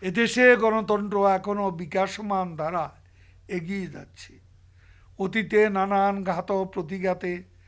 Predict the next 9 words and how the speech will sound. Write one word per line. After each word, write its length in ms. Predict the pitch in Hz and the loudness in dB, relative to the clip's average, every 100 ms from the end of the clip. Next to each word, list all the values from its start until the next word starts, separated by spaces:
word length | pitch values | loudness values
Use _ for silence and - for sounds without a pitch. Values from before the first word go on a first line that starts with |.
| - - _ - | -20 -20 _ -12
শিশু 400 | - 220 269 240 | -8 -6 -4 -2
গণতন্ত্র 800 | 202 185 156 180 175 147 170 165 | -2 -4 -6 -8 -8 -8 -6 -4
বারে 320 | 160 160 170 | -4 -4 -4
বারে 340 | 160 160 156 165 - _ - - - - - - | -4 -4 -6 -8 -12 _ -20 -20 -20 -20 -20 -18
ক্ষতিগ্রস্ত 720 | - 160 165 151 160 165 - | -12 -10 -10 -8 -8 -8 -10
হয়েছে। 540 | 170 156 156 147 - 165 156 - - _ _ - - - - _ - | -10 -10 -12 -12 -16 -18 -20 -20 -20 _ _ -20 -20 -20 -20 _ -20
গণতন্ত্রের 920 | 160 160 180 180 185 175 170 180 170 175 - | -12 -8 -4 -4 -6 -8 -6 -4 -4 -6 -12
ছাক 340 | - 180 175 175 - | -8 -4 -4 -4 -14
শিশু 600 | - 190 - 185 165 | -12 -10 -10 -10 -12